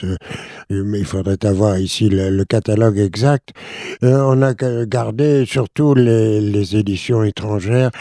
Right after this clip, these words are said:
et qui le passionnaient, son, un Dante parfait, euh, euh, évidemment beaucoup de choses comme ça, mais,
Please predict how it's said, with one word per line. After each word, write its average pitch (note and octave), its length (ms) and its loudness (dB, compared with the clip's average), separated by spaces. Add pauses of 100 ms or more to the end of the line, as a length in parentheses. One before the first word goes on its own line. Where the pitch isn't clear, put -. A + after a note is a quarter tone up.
(240)
et A2+ 240 2
qui G#2+ 160 -4
le F#2 80 -4
passionnaient, A#2 800 0
son, F#2 420 -6 (400)
un G#2 180 0
Dante G#2+ 600 0
parfait, G2+ 500 -8 (280)
euh, G#2 200 -2 (480)
euh, G#2 460 -2
évidemment G2+ 480 -2
beaucoup G#2+ 300 -2
de - 60 -10
choses A2+ 220 -2
comme A2 140 -4
ça, D3 240 0
mais, C#3+ 340 0